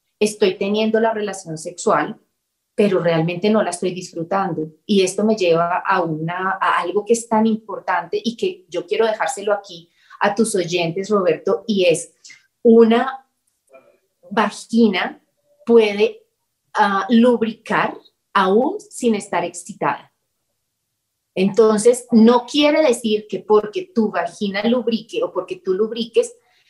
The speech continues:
es que necesariamente estás excitada y vas a responder al,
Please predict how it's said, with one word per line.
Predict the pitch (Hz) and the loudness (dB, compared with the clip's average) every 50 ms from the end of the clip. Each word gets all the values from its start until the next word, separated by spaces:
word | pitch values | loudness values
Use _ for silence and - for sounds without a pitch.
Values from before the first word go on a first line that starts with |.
| _ _ | _ _
es | - 226 220 220 - _ | 2 2 2 2 -2 _
que | - 233 226 | 0 2 2
necesariamente | 233 233 226 233 - - 180 170 175 180 180 196 202 202 220 214 | 2 2 0 -2 -4 -4 -6 -6 -6 -6 -6 -4 -4 0 0 0
estás | 214 - 208 208 | 0 0 -2 -2
excitada | 220 208 - - 185 - _ - 180 175 180 196 208 - - | -2 -4 -4 -8 -14 -14 _ -4 -2 0 0 0 -2 -2 -4
y | 226 190 175 | -6 -6 -4
vas | 165 190 180 175 185 208 - - - _ _ | -2 0 0 0 -2 -4 -8 -12 -16 _ _
a | - 190 190 190 196 190 185 185 175 175 | 0 0 0 0 0 -2 -2 -4 -6 -4
responder | - 214 202 202 - - - 180 165 165 165 156 180 185 185 196 202 208 214 - _ _ _ _ _ _ _ | -4 -6 -6 -6 -8 -10 -8 -8 -6 -6 -4 -2 0 0 2 2 0 0 -2 -6 _ _ _ _ _ _ _
al, | - 190 190 185 180 175 | -2 0 0 0 0 -2